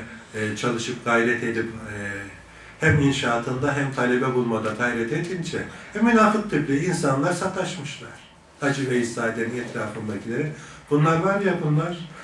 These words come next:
paraları topluyorlar, ondan sonra da ne yaptıkları belli değil, fitne veriyorlar.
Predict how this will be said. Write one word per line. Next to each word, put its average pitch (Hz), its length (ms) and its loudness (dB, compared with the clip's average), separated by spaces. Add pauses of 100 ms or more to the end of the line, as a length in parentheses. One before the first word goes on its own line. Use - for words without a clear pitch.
(120)
paraları 170 480 4
topluyorlar, 156 560 2
ondan 156 300 2
sonra 147 300 0
da 147 100 2
ne 160 80 0
yaptıkları 143 640 0
belli 120 320 2
değil, 120 220 4
fitne 190 360 2
veriyorlar. - 500 -2